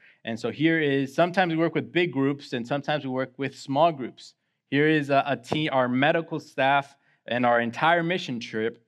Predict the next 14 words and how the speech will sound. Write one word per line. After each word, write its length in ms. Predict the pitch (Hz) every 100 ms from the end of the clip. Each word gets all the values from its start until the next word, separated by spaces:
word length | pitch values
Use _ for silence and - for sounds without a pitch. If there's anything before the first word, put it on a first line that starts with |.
| _
team 460 | - 165 113 113 120 _ _
that 160 | 117 113
went 240 | 113 107
to 280 | - 110 104
the 200 | 107 113
Amazon 440 | 101 104 104 104 104
jungle, 440 | 110 143 110 - _ _ _ _ 101
right? 240 | 104 131
So 360 | - 113 107 - -
usually, 540 | 143 185 165 165 175
we, 220 | 135 131
like, 360 | 120 123 120 123
the 100 | 131
last 360 | 143 160 -